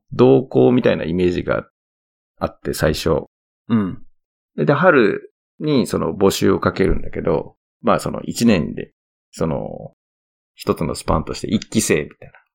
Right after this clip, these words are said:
Speaker 1: 二期生みたいなので、この間、
Speaker 2: うんうんうん。
Speaker 1: その二期生を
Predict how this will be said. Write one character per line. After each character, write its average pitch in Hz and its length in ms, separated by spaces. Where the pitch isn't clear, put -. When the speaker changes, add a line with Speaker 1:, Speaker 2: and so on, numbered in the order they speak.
Speaker 1:
二 90 160
期 110 120
生 - 260
み - 80
た - 80
い 52 40
な - 80
の - 40
で、 - 220
こ 113 120
の 117 80
間、 107 420
Speaker 2:
う 120 80
ん 117 40
う 110 40
ん 98 140
う - 20
ん。 95 40
Speaker 1:
そ 107 80
の 98 120
二 107 180
期 135 100
生 90 260
を 50 200